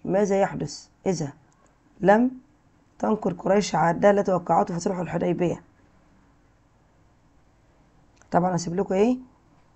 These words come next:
السؤال ده تجاوبوا عليه. بعد كده اكتب نتيجة واحدة ترتبت على الموقع الجغرافي المتميز للوطن العربي.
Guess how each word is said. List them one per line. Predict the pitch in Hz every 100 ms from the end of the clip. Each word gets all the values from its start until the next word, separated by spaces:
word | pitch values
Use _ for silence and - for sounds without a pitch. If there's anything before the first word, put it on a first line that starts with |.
| -
السؤال | - 190 185
ده | 180
تجاوبوا | 185 185 170
عليه. | 147 143 - _ _ _ _ _ _ _ _
بعد | 170 175
كده | 190 196
اكتب | 214 - 254 254 - _ _ _ _ _ _ _ _ -
نتيجة | 175 196 214 190
واحدة | 180 180 208
ترتبت | 208 180 175 196 190
على | 190
الموقع | 190 202 190
الجغرافي | 175 165 185 190
المتميز | 185 175 190 185
للوطن | 180 190
العربي. | 180 165 170 -